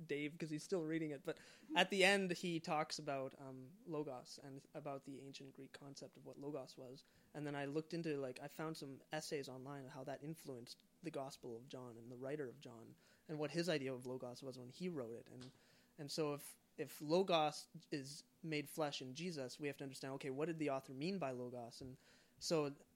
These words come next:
you know, in the brief research I've done into that, I'm just blown away by, like, you know, the people who influenced the Gospel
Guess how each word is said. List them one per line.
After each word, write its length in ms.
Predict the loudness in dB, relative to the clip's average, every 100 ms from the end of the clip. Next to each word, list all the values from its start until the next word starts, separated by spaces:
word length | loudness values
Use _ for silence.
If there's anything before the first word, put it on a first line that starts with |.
| _ -6
you 100 | -2
know, 140 | 0 0
in 120 | 0
the 80 | 0
brief 380 | 2 6 6 6
research 340 | 2 2 0
I've 140 | -2 0
done 180 | 2 2
into 160 | 0
that, 220 | -2 -4 -4
I'm 120 | -2
just 200 | -2 0
blown 260 | 4 6 4
away 360 | 4 6 6
by, 180 | 2 0
like, 280 | 2 0 -4 _ -12
you 80 | 0
know, 140 | 2 2
the 60 |
people 280 | 2 0 2
who 140 | 4
influenced 400 | 2 2 0 0
the 60 | -2
Gospel 640 | 0 0 0 -2 -2 -4